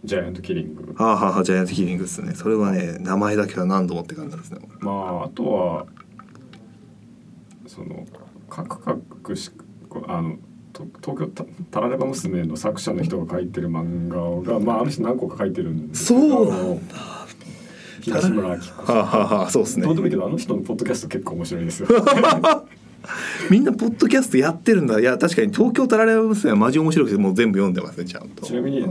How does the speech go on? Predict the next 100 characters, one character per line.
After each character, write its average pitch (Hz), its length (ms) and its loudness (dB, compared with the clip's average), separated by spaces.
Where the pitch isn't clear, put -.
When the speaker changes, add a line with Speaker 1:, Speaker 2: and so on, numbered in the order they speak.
Speaker 1:
最 - 220 -4
高 - 120 -2
傑 117 160 -4
作 - 220 -4
は - 60 0
カ 104 160 -4
ク - 60 -10
カ - 140 -14
ク - 120 -14
し - 100 -12
か - 80 -8
違 - 140 -8
う。 113 80 2
Speaker 2:
メ 113 140 6
モ 113 100 6
り 107 100 4
ま 90 160 2
す。 - 360 -4
す 170 60 2
ぐ 123 120 4
忘 92 60 0
れ 90 60 -4
ち 123 40 0
ゃ 120 40 4
う - 20 2
ん - 20 2
で。 113 60 2
Speaker 1:
あ、 - 20 0
ま - 0 -
あ、 - 0 -
わ - 0 -
か 120 80 2
ん 117 60 -2
な 104 40 0
い - 20 -2
で - 0 -
す。 92 120 -4
人 156 160 0
に 156 60 2
よ 156 60 2
っ 151 40 -6
て 156 60 0
好 156 80 4
み 156 80 4
が 110 80 0
違 98 40 0
う 101 80 -2
か 98 60 -2
ら 92 60 -2
わ 95 60 -2
か 117 80 0
ん 117 40 0
な 107 60 -2
い - 40 -2
で - 20 -4
す - 60 -10
け 98 80 -2
ど、 90 160 -4
そ - 100 -10
の - 160 -6
全 156 220 2
五 123 120 4
巻 123 200 0
な 90 100 -2
ん 85 60 -2
で 85 80 -4
す - 80 -12
け - 60 -8
ど、 87 260 -6
作 - 280 -8
者 - 140 0
の 180 80 0
自 104 160 0
伝 123 180 0
的 123 420 -2
漫 101 180 -2
画 82 80 -4
で 82 80 -10
す。 - 200 -14
Speaker 2:
は 101 180 6
あ 98 60 4
は 95 180 2
あ 87 40 0
は 87 300 -4
あ。 - 40 -14
Speaker 1:
そ - 80 -8
の - 100 -4
高 117 180 -2
校 120 200 2
時 113 100 0
代 98 240 0
か 123 100 -4
ら 110 120 0
大 90 180 -4
学 92 180 -4
時 95 140 -4
代、 82 160 -4
社 - 140 -8
会 87 180 -4
人。 82 300 -6